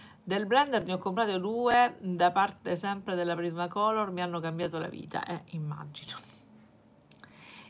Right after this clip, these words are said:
Immagino. Se avete qualche domanda, se no vi lascio, perché non abbiamo più niente da dirci, vi ho raccontato tutto.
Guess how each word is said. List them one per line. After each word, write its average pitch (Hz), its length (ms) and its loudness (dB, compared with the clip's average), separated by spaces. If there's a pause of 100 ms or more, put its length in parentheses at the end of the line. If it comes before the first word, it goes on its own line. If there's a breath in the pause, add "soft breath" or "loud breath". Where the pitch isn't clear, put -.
Immagino. 170 880 0
Se - 160 2
avete 269 280 6
qualche 240 360 6
domanda, 330 600 8
se 262 200 2
no 214 260 6
vi 185 180 0
lascio, 156 720 2
perché - 260 -6
non 175 140 -4
abbiamo 185 480 0
più 180 180 -8
niente 202 420 -4
da 165 120 2
dirci, 170 600 -6
vi 170 120 0
ho - 20 4
raccontato 175 600 -6
tutto. - 500 -10